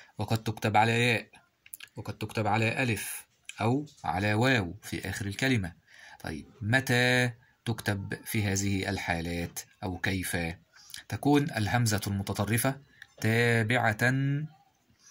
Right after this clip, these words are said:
لحركة الحرف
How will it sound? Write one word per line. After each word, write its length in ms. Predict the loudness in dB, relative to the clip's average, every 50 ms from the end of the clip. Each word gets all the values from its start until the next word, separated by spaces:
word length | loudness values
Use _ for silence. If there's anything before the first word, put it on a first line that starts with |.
| -20 -14 -6 -4
لحركة 600 | -2 0 0 2 2 2 2 0 0 -2 -4 -6 _ _ _ -10 -10 -10 _ _ -20 -20 -20 -20 -20 -20 -20 -16 -6 -2
الحرف 640 | 0 0 0 0 2 2 2 2 2 0 -2 -4 -4